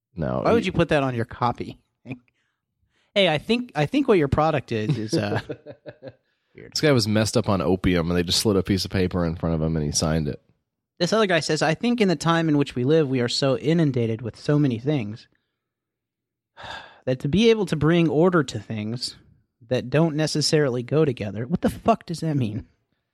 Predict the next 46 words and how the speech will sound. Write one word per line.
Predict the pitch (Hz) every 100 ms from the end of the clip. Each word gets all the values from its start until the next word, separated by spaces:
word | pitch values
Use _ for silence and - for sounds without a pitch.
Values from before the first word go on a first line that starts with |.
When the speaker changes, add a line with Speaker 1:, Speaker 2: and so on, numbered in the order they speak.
| _ _
Speaker 1:
Yeah, | 208 175
I |
mean, | 131 131
these | 143
things | 151 135
are | 123
designed | 101 101 113 131 120
to | 95
go | 90
together. | 82 82 64 76 92 - - _ _ _ _ _ _ -
And | 139
in | 127
fact, | 156 147
Speaker 2:
Um, | 131
Speaker 1:
it |
was | 92 127 147 113
one | 107 131
thing | 120 120 110
at | 92
one | 92 104 92
time, | 98 101 55 65 -
so. | - 69 55
Speaker 2:
Yeah, | 135 117
you | 110
just | 120 -
cut | - 131
it |
apart. | 113 - 143 - _ _ _ _ _ _ _ _ _ _ _ -
Well, | 151
don't, | 220 247 - _ _ _
don't | 185 202
think, | - 151
I | 117
mean, | 131 123
it, | 101 85 -
it | 131 135
does | 208 196
have | 147 127
benefits, | 131 135 156 190 - - -
right? | 170 214 - _
Uh, | 135 123 117 110 107
it | -
says | - 123
here | - 117
it's | 110 -
therapeutic. | - 107 - - 208 - -